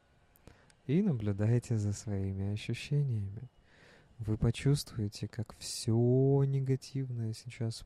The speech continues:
просто стекает вниз, в пах, в область малого таза, в прямую кишку. Вы прям чувствуете, как уже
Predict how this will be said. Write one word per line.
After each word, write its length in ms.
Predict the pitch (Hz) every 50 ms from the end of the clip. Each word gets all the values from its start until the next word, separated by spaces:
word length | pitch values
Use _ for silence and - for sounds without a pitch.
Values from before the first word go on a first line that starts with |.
| - _
просто 760 | - 98 104 101 101 104 107 113 113 113 - - - - - - -
стекает 960 | - - - - - - - 117 - - - - 123 123 123 120 123 123 - -
вниз, 800 | 120 117 120 120 120 123 123 123 120 110 101 104 - - - - -
в 240 | - - - -
пах, 580 | - - 143 139 135 127 110 - 107 - - - - - - - - - - - - - _
в 80 | - 101
область 340 | 110 120 131 131 131 - -
малого 800 | 135 139 139 143 147 151 147 147 139 127 120 113 110 110 110 113 -
таза, 500 | - 113 101 101 101 107 110 - 113 110 - - _ _ _ _ _ _ _ _ _
в 80 | - -
прямую 600 | _ - - 131 139 151 160 165 160 151 131 120
кишку. 520 | - - - 120 113 - - - - -
Вы 100 | 104 104
прям 300 | 101 - - 127 127 123
чувствуете, 760 | - - - - 147 156 151 - - - 120 113 - - 117
как 280 | - - 113 113 - -
уже 220 | 117 120 120 120